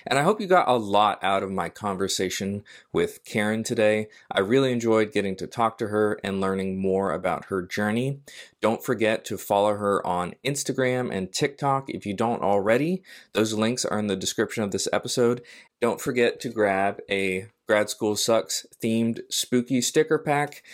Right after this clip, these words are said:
if you're into that kind of thing. Seven dollars for seven stickers, available for a limited time only. And if you are a grad student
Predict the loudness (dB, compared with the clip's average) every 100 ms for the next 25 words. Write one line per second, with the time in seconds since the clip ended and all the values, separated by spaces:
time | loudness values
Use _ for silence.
0 | -4 -4 0 0 2 4 4 2 0 -2
1 | -2 -2 -2 -2 -4 -10 -20 -8 2 2
2 | 6 6 6 4 -2 -2 0 0 -4 -2
3 | 0 2 0 0 -4 0 4 6 6 4
4 | 4 4 2 4 2 0 -2 0 0 2
5 | 0 0 -2 -2 -4 -2 2 2 0 -4
6 | -12 -8 -6 2 6 8 6 6 6 6
7 | 2 -2 -4 -4